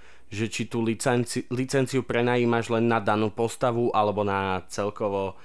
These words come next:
daná postava plus postavy, čo sa týkajú toho, lebo pri filmoch, ak sa nemýlim, tak je to tak, že ty si prenajímaš v podstate, teraz idú robiť o Cravenovi film,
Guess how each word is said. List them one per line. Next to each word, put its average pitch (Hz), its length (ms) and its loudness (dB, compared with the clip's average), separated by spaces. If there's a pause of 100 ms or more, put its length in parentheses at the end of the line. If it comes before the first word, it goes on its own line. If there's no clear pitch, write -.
(280)
daná 110 340 2
postava 107 480 0
plus - 540 -8 (580)
postavy, 113 460 0
čo 113 80 -6
sa 90 160 -10
týkajú 113 400 -2
toho, 120 400 0 (500)
lebo 101 880 0 (600)
pri 117 220 0
filmoch, 160 720 2 (720)
ak 117 180 -2
sa - 160 -2
nemýlim, 127 800 4
tak 110 220 0
je 113 100 2
to 120 100 -4
tak, 117 220 2
že 113 100 -4
ty 120 120 -6
si 113 160 -4
prenajímaš 110 840 0
v - 80 -16
podstate, 104 480 -2 (960)
teraz 127 280 2
idú 123 140 -2
robiť 120 360 0
o 110 420 4
Cravenovi 117 880 2 (100)
film, 104 500 0